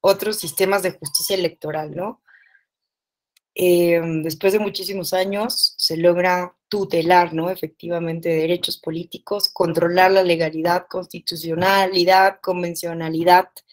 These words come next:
de los procesos electorales, y hay que verlo en una perspectiva histórica para entender esto, pero sí nos dicen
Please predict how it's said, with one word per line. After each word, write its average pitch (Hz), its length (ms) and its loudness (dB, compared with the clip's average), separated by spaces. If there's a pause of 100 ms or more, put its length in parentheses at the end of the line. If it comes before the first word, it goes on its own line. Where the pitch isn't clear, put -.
(420)
de 196 180 2
los 202 480 0 (440)
procesos 175 440 -4
electorales, 160 920 -2 (280)
y 165 440 -14 (360)
hay 175 160 -2
que 190 140 4
verlo 220 380 4
en 175 60 0
una 180 220 -4
perspectiva 170 560 -6
histórica 190 580 2
para 156 180 -4
entender 160 400 -4
esto, 170 460 -6 (720)
pero 226 220 2
sí 277 200 0
nos 277 180 -2
dicen 262 520 -4